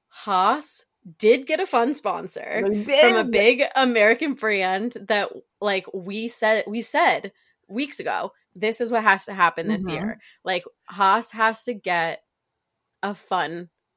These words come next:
Speaker 1: sponsor.
Speaker 2: Yep.
Speaker 1: And they did.
Speaker 2: Mm-hmm.
Speaker 1: It's not what we, we had not chosen this.
Speaker 2: No, it's
Speaker 1: Um,
Speaker 2: not, it wasn't our ideal sponsorship, but exciting nonetheless.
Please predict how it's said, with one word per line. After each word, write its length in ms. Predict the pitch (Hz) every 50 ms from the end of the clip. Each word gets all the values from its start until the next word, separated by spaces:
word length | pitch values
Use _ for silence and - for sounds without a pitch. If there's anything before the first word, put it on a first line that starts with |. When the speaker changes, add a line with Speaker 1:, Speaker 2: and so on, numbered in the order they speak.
| _ _
Speaker 1:
sponsor. 480 | - - 214 170 113 117 175 - - - -
Speaker 2:
Yep. 180 | 156 160 - - _ _ _ _ _ _ _ _ _ _ _ _ _ _ -
Speaker 1:
And 220 | 214 202 196 190
they 100 | 196 208
did. 440 | 202 - 202 160 - - - 220 220 208
Speaker 2:
Mm-hmm. 400 | 208 208 190 180 196 185 175 175
Speaker 1:
It's 100 | 190 214
not 240 | 214 202 254 254
what 140 | 294 294 269 233
we, 320 | 247 247 247 247 247 233 -
we 160 | 190 202 208 202
had 160 | 208 185 165
not 460 | 180 185 185 202 226 226 180 104 - _ _ _ _ _ _
chosen 420 | - - 214 202 196 175 185 160 156
this. 360 | 175 151 101 117 196 - -
Speaker 2:
No, 420 | 202 190 175 156 147 139 139 139 151
it's 80 | 175
Speaker 1:
Um, 180 | 208 202 185 240
Speaker 2:
not, 240 | 233 240 247 240 220
it 60 | 220
wasn't 240 | 240 285 302 294 190 -
our 180 | 165 170 175
ideal 400 | 190 202 208 202 240 240 240 247
sponsorship, 840 | 247 - - 254 262 254 254 247 269 277 262 - - 269 262 262 254 -
but 300 | - 185 175 170 151 - - - -
exciting 460 | - 196 185 - 214 196 180 175 170
nonetheless. 680 | 160 139 131 123 110 85 82 87 190 190 - - - -